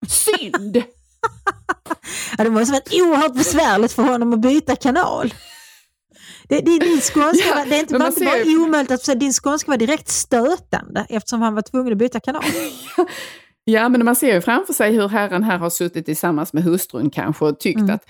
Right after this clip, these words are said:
Speaker 1: hon verkar tala om något intressant, men tyvärr kan vi inte förstå vad hon säger.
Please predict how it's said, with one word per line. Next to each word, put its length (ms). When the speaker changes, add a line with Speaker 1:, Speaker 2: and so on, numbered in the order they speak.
Speaker 1:
hon 240
verkar 440
tala 440
om 120
något 300
intressant, 640
men 200
tyvärr 500
kan 140
vi 80
inte 140
förstå 300
vad 100
hon 80
säger. 400